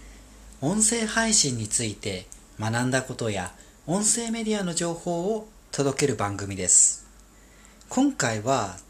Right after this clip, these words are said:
雑談会として、ちょっといつもと違うテーマでお届けしようと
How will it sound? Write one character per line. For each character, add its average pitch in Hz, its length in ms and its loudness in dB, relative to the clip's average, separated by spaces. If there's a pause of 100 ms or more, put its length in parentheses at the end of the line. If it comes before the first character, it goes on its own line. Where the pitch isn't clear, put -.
雑 127 380 2
談 226 320 -2
会 131 260 0
と 113 160 -6
し - 80 0
て、 - 320 -4 (220)
ち 269 80 0
ょ - 20 -4
っ - 40 -4
と - 180 2
い 202 80 -4
つ - 100 0
も 208 140 4
と 117 100 -4
違 120 320 6 (140)
う - 20 -4
テ 185 220 -2
ー - 20 -6
マ 127 140 -2
で 104 200 -6
お 147 100 -8
届 110 260 -6
け 110 80 -2
し - 160 4
よ 135 80 2
う 135 40 0
と - 220 -6